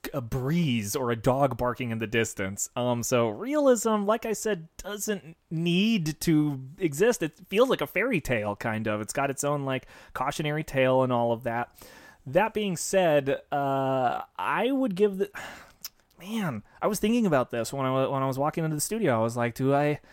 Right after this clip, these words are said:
do I wanna give this five thumbs? Is this a five thumb movie?" And the answer is no, because this is the gory days. And while it did have those horror elements,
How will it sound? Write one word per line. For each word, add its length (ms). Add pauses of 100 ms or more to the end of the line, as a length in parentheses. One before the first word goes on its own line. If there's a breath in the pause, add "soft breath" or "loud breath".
(460 soft breath)
do 100
I 80
wanna 280
give 280
this 200
five 580
thumbs? 420
Is 120
this 120
a 80
five 520
thumb 260
movie?" 420
And 160
the 40
answer 200
is 120
no, 460 (200 soft breath)
because 280
this 140
is 80
the 80
gory 400
days. 480
And 280
while 200
it 120
did 220
have 500
those 180
horror 340
elements, 560